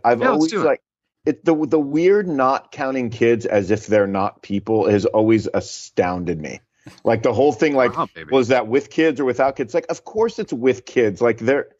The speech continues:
Speaker 1: like, they're part of this
Speaker 2: <laughs>
Speaker 1: gig. Like, what do you mean with or without?
Speaker 2: Yeah, but they don't do anything, dude. They don't bring anything to the table.
Speaker 1: You mean they don't contribute tithes? I mean, they technically
Speaker 2: Exactly.
Speaker 1: do, but, yeah.
Speaker 2: Well,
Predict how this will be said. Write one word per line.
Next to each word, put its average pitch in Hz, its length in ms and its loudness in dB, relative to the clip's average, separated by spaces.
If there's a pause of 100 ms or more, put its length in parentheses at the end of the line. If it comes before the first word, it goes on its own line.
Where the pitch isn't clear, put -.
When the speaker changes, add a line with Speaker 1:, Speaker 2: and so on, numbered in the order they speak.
(140)
Speaker 1:
like, 156 140 -4
they're 190 100 0
part - 320 -2
of 202 100 0
this 139 160 0
Speaker 2:
<laughs> 127 60 -10
Speaker 1:
gig. 113 400 2 (220)
Like, 156 160 -2
what 202 140 2
do 226 60 0
you 240 60 -2
mean 220 280 -4
with 160 280 2
or 151 160 -2
without? 135 260 -4
Speaker 2:
Yeah, - 120 0
but - 80 0
they 254 120 2
don't 262 220 0
do 147 180 0
anything, 143 380 -2
dude. 139 240 0
They 214 100 4
don't 254 160 -4
bring 127 200 -4
anything 123 300 -6
to 101 60 -8
the 92 100 -10
table. 92 540 -8
Speaker 1:
You - 100 -20
mean 143 120 0
they 139 120 2
don't 139 200 0
contribute 123 580 -4 (140)
tithes? 120 560 0
I 113 100 -4
mean, 120 120 -4
they 110 120 2
technically 135 460 -4
Speaker 2:
Exactly. 233 480 2
Speaker 1:
do, 196 80 -8
but, - 120 -16 (540)
yeah. - 120 -2
Speaker 2:
Well, 101 360 0